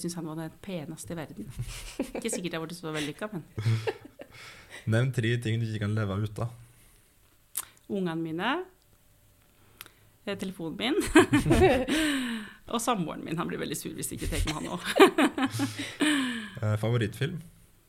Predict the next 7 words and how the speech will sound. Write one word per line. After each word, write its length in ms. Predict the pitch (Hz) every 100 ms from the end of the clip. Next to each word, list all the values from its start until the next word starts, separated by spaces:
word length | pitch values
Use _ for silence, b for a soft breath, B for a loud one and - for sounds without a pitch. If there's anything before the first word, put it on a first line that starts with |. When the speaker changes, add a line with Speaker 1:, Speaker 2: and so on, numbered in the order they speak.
| - - - _ _ - - - _ - _ - - - - - - - B B B B B B - - _ -
Speaker 1:
Åh, 280 | B B B B B B B B B B -
hva 140 | -
kan 140 | 180 175 -
det 260 | 147 143 139
være, 220 | 143 147 -
tror 160 | - 185
jeg? 140 | 214